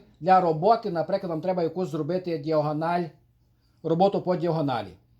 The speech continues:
Коли ви вже безпосередньо працюєте в режимі включеного маятника, тут є кнопочка з цієї сторони, включаємо зліва.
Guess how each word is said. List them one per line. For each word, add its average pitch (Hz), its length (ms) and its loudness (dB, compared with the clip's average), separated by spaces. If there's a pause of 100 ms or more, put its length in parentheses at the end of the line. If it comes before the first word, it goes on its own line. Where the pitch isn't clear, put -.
(500)
Коли 202 220 4
ви 208 120 2
вже 190 220 0
безпосередньо 180 880 -2 (260)
працюєте 160 800 -4
в 147 180 -6
режимі 156 480 0
включеного 180 720 0
маятника, 160 800 0 (160)
тут 190 180 -2
є 170 80 0
кнопочка 165 480 -4
з - 80 -14
цієї 160 320 -4
сторони, 190 580 -2 (800)
включаємо 160 920 4
зліва. 143 580 0